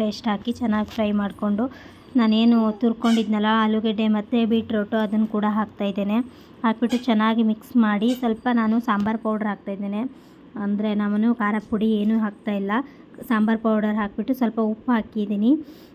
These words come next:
ಆಮೇಲೆ ಒಂದು ಲೋಟದಷ್ಟು ನೀರು ಹಾಕಿ ಚೆನ್ನಾಗಿ ಮಿಕ್ಸ್ ಮಾಡ್ಕೊಂಡಿದ್ದೇನೆ. ಇವಾಗ ನಾನು ಚಪಾತಿ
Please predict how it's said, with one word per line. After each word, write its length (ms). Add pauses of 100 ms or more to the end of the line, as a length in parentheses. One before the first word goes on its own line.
(2250)
ಆಮೇಲೆ 260 (100)
ಒಂದು 220
ಲೋಟದಷ್ಟು 520 (120)
ನೀರು 260
ಹಾಕಿ 280 (180)
ಚೆನ್ನಾಗಿ 400 (100)
ಮಿಕ್ಸ್ 320
ಮಾಡ್ಕೊಂಡಿದ್ದೇನೆ. 680 (580)
ಇವಾಗ 200 (120)
ನಾನು 220
ಚಪಾತಿ 420